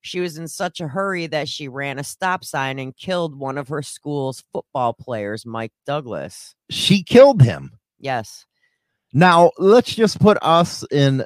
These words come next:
Speaker 2: uh, uh, you know, finish it up and we'll put ourselves in that shoes.
Speaker 1: Laura, who is the daughter of a wealthy property developer, well, her father was able to pay for a lawyer and she never had to go through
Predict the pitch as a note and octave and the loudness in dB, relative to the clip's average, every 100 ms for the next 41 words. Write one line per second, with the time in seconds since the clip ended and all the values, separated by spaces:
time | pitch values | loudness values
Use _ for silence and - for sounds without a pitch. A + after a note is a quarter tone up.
0 | - - G#2+ - _ C#3 D#3+ B2+ A#2 G#3+ | -8 -8 -6 -8 _ -4 -2 -2 0 2
1 | G3 - D3 B2+ B2 A2+ A#2 A2+ C3 G#2+ | 2 0 -2 -2 -2 -4 -4 -4 -2 0
2 | G#2+ F#2 G2+ F#2 E2 - D#2+ D2+ C#2 - | -2 -4 -8 -8 -8 -12 -16 -16 -16 -18
3 | A#1+ - _ _ _ F3+ A3+ F3+ D#3 D3+ | -20 -20 _ _ _ -6 -2 0 0 -2
4 | C3+ D3+ _ C3 D3+ D3 C#3+ A#2+ C3+ C3 | -6 _ _ -12 -8 -6 -6 -8 -12 -8
5 | C3+ C3 B2+ B2+ - C3 C3 - B2 B2 | -4 -2 -2 -6 -6 -6 -6 -8 -10 -8
6 | A#2+ B2 C3+ C#3+ C#3+ C3 - C3+ C3 C3+ | -8 -6 -6 -6 -12 -14 -12 -8 -8 -8
7 | C3 B2 B2+ A#2 D3+ G3 F3+ B2 A#2+ C#3+ | -12 -14 -14 -8 -6 -6 -8 -8 -6 -8
8 | - _ B2 B2 C3 - C#3+ D#3 E3 - | -14 _ -8 -6 -6 -8 -10 -8 -8 -6
9 | C#3 C3+ C3+ C3+ B2 C3+ B2+ B2+ A#2+ - | -6 -4 -6 -8 -8 -10 -10 -12 -14 -10
10 | C#3+ C#3 - C3 A#2 A#2+ D#3+ D#3+ C3+ C#3 | -8 -8 -10 -10 -8 -6 -6 -4 -6 -8
11 | C3+ C#3 - C3 C3 C#3 C#3+ D3 C3+ C#3 | -10 -12 -16 -10 -8 -6 -6 -6 -8 -8
12 | B2+ B2+ B2 C#3 B2+ | -6 -6 -6 -10 -14